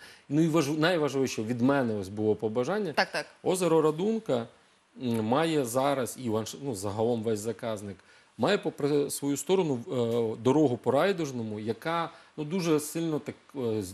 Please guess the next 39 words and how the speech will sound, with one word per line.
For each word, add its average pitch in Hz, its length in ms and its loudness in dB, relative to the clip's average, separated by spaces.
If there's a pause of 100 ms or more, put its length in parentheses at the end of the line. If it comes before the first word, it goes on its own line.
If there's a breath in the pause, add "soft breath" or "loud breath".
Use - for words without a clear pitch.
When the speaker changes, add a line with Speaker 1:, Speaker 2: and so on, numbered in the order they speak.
(120)
Speaker 1:
і - 60 -12
шум, 208 560 -2
оскільки 139 380 -8
вона 131 160 -4
тепер 120 280 -4
стала 131 280 -2
набагато 123 460 -4
активнішою, 123 840 -4 (440 loud breath)
і 143 280 2
відповідні 139 540 0
викиди, 156 580 0
і 120 60 -10
ви 160 120 -2
не 175 100 -4
очі-, 143 300 -6
отримуєте 139 500 -4
того 113 220 -6
такого, 117 280 -6
знаєте, 127 320 -4
затишку, 135 560 -2
коли 120 240 -2
відпочиваєте. 113 680 -4
Speaker 2:
Комфорту, - 420 -2
так. 175 140 -2
Speaker 1:
Так. 107 180 0 (260 loud breath)
Speaker 2:
Дорога 160 300 2
Speaker 1:
Тому 226 100 8
Speaker 2:
прямо 226 180 4
Speaker 1:
я 220 60 2
Speaker 2:
над 143 100 4
Speaker 1:
би 147 60 -2
дуже 156 120 0 (100)
Speaker 2:
головою. 151 140 2
Speaker 1:
хотів, 190 300 -4
щоб 135 320 -4
ми 160 140 2
його 143 220 4
відділили 143 800 2 (180)
саме 147 400 -2